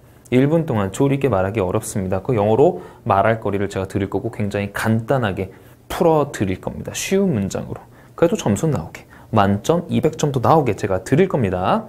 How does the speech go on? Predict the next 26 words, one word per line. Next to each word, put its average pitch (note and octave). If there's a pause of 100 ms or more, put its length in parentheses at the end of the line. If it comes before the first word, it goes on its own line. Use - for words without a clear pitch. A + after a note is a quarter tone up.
(280)
자, C#3
최신, B3+
최빈출. A3 (600)
자, A2+
최근에 A3
나왔던 B2
것까지 A2
싹 F3+
모조리 A#2
합쳐서 - (200)
이렇게 -
강의를 G#2+ (300)
작성을 G2
했고, D#3+ (420)
자, F3
그리고 D#3 (200)
미국 E3+
채점관들에게 F3
익숙한 A#2
표현, F#2 (140)
저만 A#2+
쓸 B2
수 A#2+
있는 F#2
게 G#2
되겠죠. G2+